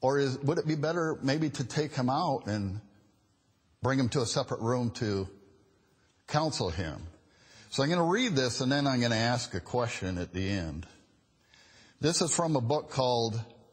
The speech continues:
Authentic Records of Revival, Now in Progress in the United Kingdom,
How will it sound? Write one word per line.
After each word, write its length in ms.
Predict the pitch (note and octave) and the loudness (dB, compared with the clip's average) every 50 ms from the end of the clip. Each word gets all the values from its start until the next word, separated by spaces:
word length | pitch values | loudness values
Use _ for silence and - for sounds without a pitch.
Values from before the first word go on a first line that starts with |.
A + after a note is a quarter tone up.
| _ _ _ _ | _ _ _ _
Authentic 400 | - A2 - - E3 E3+ F3 - | -2 -2 0 -2 -2 -2 -2 0
Records 440 | - C#3+ C#3+ C#3+ - C#3+ B2+ G2+ G#2+ | 0 0 0 0 0 -2 0 0 0
of 100 | A#2 G2+ | 0 0
Revival, 560 | A2+ G#2 F#2 A2 G#2+ A#2 B2+ B2 G2+ G#2 G2+ | 0 0 2 2 2 2 2 0 0 0 0
Now 240 | G2 G#2 A2+ A#2+ B2+ | 2 2 2 2 2
in 80 | A2+ F#2+ | 0 -2
Progress 540 | - - A#2 A#2 B2 A#2+ B2 B2 A2+ - | -2 0 0 0 0 0 0 -2 -2 -2
in 80 | A2 G2+ | -2 -2
the 60 | G2+ | 0
United 440 | G2+ G2+ G2+ A2+ A#2 A#2 A2 G#2 F2 | 0 0 0 0 0 0 0 -2 -2
Kingdom, 560 | - - B2 A#2+ A#2+ G#2+ F2 D#2+ D#2+ E2+ F2 | -2 0 0 2 2 0 0 -2 -2 -4 -6